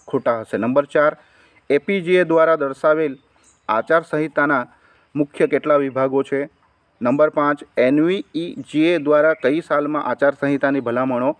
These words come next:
થઈ છે? નંબર છ, મનોપચાર એટલે માનસિક રોગોનો માનસિક પદ્ધતિ ઉપચાર, આ વ્યાખ્યા કોણે આપેલી છે? નંબર સાત, મનોવિશ્લેષણાત્મક અભિગમ સાથે કોનું નામ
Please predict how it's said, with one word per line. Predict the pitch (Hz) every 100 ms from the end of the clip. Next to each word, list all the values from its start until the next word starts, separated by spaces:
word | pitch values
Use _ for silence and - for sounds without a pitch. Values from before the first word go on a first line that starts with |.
| _ _ -
થઈ | 127 135
છે? | 127 131 - _ _
નંબર | 107 117 131 135
છ, | - 156 139 139 - - _ -
મનોપચાર | 131 143 175 - 185 170
એટલે | 160 165
માનસિક | 143 127 127 156
રોગોનો | 151 147 147 147
માનસિક | 143 120 117 160 -
પદ્ધતિ | 143 139 143 143
ઉપચાર, | 135 - 139 135
આ | - 123
વ્યાખ્યા | 135 131 - 131 131 _ _ _
કોણે | - 120 139
આપેલી | 135 131 135
છે? | 123 131 131 _ _ -
નંબર | 113 135 147
સાત, | 147 151 127 - _ _ _ -
મનોવિશ્લેષણાત્મક | 123 139 175 185 160 - 165 165 - - _ _ - - 139 147 151 - 156 - -
અભિગમ | 139 151 147 151
સાથે | 139 131 156
કોનું | 143 131 131 151
નામ | 147 151